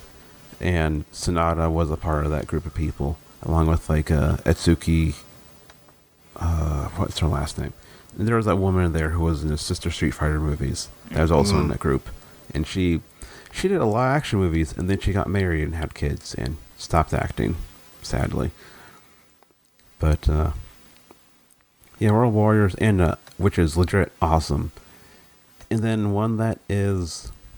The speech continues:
Speaker 1: some people think is bad, I think it's a s-, a lot of goofy fun, is The Magic Crystal.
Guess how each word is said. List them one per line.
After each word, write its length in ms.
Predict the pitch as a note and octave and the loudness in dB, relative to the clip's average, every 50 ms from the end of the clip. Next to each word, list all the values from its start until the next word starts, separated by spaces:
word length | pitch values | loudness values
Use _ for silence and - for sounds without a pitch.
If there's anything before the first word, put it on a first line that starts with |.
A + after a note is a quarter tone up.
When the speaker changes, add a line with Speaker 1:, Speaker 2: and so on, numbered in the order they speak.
| - - _ _ _ - - | -20 -20 _ _ _ -20 -20
Speaker 1:
some 240 | - - - E3 F3+ | -8 -2 0 0 2
people 280 | F3 D#3 C#3+ - C3 B2 | 2 0 0 2 0 -2
think 280 | - - A#2 A2+ - | 0 0 0 0 2
is 120 | A2 G#2 F2+ | 0 -2 0
bad, 420 | - F#2 F#2 F#2 F#2 F#2 F2+ E2 - | 0 0 2 4 4 2 2 0 0
I 140 | - F#2+ G#2+ | 0 0 2
think 260 | F#2+ G#2+ G#2+ G2+ F2+ | 2 2 0 2 2
it's 160 | G2 F2+ - | 0 -2 0
a 40 | F2+ | -4
s-, 120 | E2 - - | -6 -4 -2
a 60 | - F2+ | 0 2
lot 200 | F2+ F#2 F#2 F2+ | 2 2 2 2
of 100 | E2+ - | 0 0
goofy 280 | - F2+ E2+ - F#2 | 0 -2 0 0 0
fun, 400 | E2+ - - - D#2+ D#2+ D#2 C#2+ | -2 -2 0 0 2 2 2 2
is 120 | E2 E2+ - | 0 -2 0
The 120 | - E2 | 0 0
Magic 440 | E2 D#2+ D#2+ E2 F2 - D#2 - - | 2 2 2 2 0 0 -4 -8 -8
Crystal. 540 | - - - D#2 - - - F2+ F2 F2 | -6 -2 -2 -2 -2 -2 -2 0 0 0